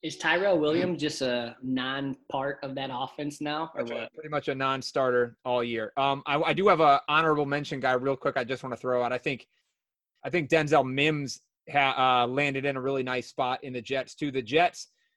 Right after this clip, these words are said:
Speaker 2: so you know, had the most vacated targets on the whole team with the pieces they lost. Hundred and fifty-four targets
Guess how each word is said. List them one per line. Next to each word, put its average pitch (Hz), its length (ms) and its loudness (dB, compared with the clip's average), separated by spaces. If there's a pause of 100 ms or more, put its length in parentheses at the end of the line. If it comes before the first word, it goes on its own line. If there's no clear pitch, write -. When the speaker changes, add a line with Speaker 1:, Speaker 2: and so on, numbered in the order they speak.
Speaker 2:
so - 140 0
you 143 160 0
know, 135 160 0
had 139 240 -2
the 165 120 -2
most 160 520 2 (100)
vacated 151 840 0
targets 143 560 0
on 139 140 -6
the 139 80 -2
whole 156 280 -4
team 160 440 -8
with 127 160 -6
the 139 80 -6
pieces 127 400 -10
they 127 140 -2
lost. 123 340 -2
Hundred 156 240 -6
and 131 100 -18
fifty-four 151 800 -4
targets 151 560 -2